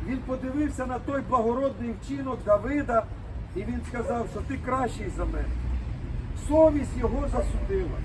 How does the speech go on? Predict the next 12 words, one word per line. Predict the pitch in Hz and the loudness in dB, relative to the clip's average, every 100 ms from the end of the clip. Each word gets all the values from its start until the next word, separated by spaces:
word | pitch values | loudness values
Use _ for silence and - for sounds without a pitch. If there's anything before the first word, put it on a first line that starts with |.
| - - - - - - - | -4 -4 -6 -6 -8 -6 -4
І | |
тому | 262 277 302 | -4 -2 0
дивіться, | 277 262 294 - 233 | 0 2 2 0 -4
дорогі | 247 240 277 | -2 -2 -2
мої | 294 262 240 | -2 -2 -4
друзі, | 233 269 254 196 | -4 -4 -4 -4
Христос | 202 233 233 320 302 | -4 -6 -2 -2 -2
так | 302 277 - | -2 -4 -2
каже, | 277 269 262 220 - - - | -2 -2 -2 -4 -6 -10 -6
що | 233 233 | -2 -2
от | 240 - | -2 0
таким | 262 - 294 | -2 0 -2